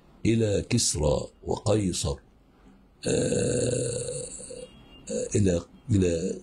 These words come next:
كسرى وقيصر وإلى، آه، كل جبار، آه، كما تقدم في آل عمران.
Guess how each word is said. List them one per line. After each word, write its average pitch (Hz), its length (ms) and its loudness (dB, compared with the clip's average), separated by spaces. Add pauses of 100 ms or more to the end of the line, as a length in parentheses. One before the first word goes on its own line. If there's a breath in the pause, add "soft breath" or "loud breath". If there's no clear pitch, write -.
(160)
كسرى 110 360 2 (120)
وقيصر 110 480 2
وإلى، 110 600 2 (560)
آه، 90 220 2
كل 104 440 2
جبار، 90 600 0 (800)
آه، 78 140 2
كما 101 380 0
تقدم 101 580 0
في 98 400 0
آل 87 180 -2
عمران. 73 440 0